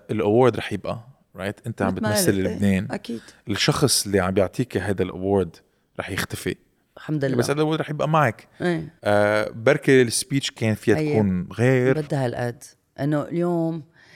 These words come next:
Speaker 2: عجمعة. الحكي كله طالع، مش طالع، طلع، ليه ولا ومش لازم وما بعرف شو. مش معقول شو منحب نضيع وقت،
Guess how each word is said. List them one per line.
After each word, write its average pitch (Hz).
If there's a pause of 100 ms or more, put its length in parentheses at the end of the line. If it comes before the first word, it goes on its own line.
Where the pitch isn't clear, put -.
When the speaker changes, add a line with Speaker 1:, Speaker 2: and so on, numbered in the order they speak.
(440)
Speaker 2:
عجمعة. 135 (280)
الحكي 156
كله 139
طالع، 131
مش 127
طالع، 120
طلع، 127
ليه 135
ولا 120 (140)
ومش 131
لازم 127
وما 139
بعرف 143
شو. 143 (500)
مش 202
معقول 196
شو 160
منحب 135
نضيع 127
وقت، 104